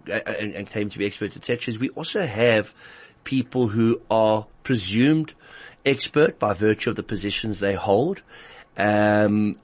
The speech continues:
as well as people who perhaps have endorsed the wrong people. Now, there was a, a very well-known case in New York not so long ago where, uh, a, a South African, Rand Yuna,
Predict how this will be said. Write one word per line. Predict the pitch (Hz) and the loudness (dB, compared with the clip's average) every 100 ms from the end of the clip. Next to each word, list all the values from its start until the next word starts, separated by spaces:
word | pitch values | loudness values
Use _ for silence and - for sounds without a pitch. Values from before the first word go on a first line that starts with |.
| _ | _
as | 123 131 107 | 2 2 2
well | 104 117 151 | 2 4 4
as | 135 | 0
people | - - 143 139 131 131 | -4 -4 -4 -2 0 2
who | 117 - 127 131 131 127 - - - - | 0 -2 2 6 6 4 0 -18 -20 -4
perhaps | 156 127 139 160 - | 2 4 4 2 2
have | 151 | 0
endorsed | 135 127 117 117 117 | 0 2 4 2 2
the | 127 | 0
wrong | 123 127 | 0 0
people. | - 175 - 92 | -2 -6 -6 -4
Now, | 104 | -2
there | 110 117 | 0 0
was | 107 | 2
a, | 117 113 110 - - | 4 2 0 -14 -8
a | 107 | 2
very | 139 151 | 6 6
well-known | 113 117 120 117 | 6 6 6 4
case | 110 117 107 101 - | 2 0 0 0 -4
in | 113 | -2
New | 104 107 | 2 2
York | 101 110 110 - - - - - | 4 4 2 -4 -20 -20 -12 -4
not | 110 | -4
so | - 110 | 0 2
long | 104 | 2
ago | 104 95 104 101 | 0 0 2 2
where, | 90 101 101 101 98 _ _ - - | 2 2 4 2 0 _ _ -20 -4
uh, | 107 104 104 - - | 0 2 0 -6 -8
a, | - 87 | -6 -6
a | 101 | -6
South | - 92 | -4 -2
African, | 101 135 - 147 165 170 | 0 -2 -2 -2 -2 -4
Rand | 101 101 98 | 2 2 4
Yuna, | 107 107 156 | 2 2 0